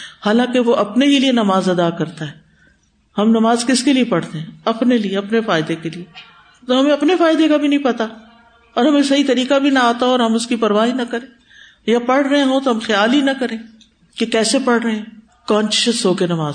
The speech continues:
پڑھیں، خشوع میں کانشیسنس بھی آتی، کانشیس ہو کے کہ سارا کچھ ٹھیک کر رہے ہیں ادا،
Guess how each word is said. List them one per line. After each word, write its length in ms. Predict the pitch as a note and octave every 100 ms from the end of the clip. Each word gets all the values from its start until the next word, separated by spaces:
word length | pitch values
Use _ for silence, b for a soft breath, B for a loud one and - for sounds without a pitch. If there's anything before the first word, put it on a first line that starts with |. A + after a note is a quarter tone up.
| -
پڑھیں، 200 | D3 C#3+ D3 _ _ -
خشوع 420 | A3 G#3+ B3 C4+
میں 180 | B3 C4+
کانشیسنس 560 | A3+ A3 A#3+ B3 A3+ G3
بھی 200 | G3+ F3
آتی، 260 | C3+ - D3 - _ _ _ _ _ _ -
کانشیس 460 | F#3 F#3+ G3+ G3+
ہو 80 | D#3+
کے 180 | D3+ D3 B B B _
کہ 80 | F#3+
سارا 360 | F3+ F#3+ F3+ G3+
کچھ 280 | G3+ G3 -
ٹھیک 180 | G3 G3 -
کر 140 | F3
رہے 140 | D#3+ G#3+
ہیں 80 | A3+
ادا، 320 | G3+ F#3+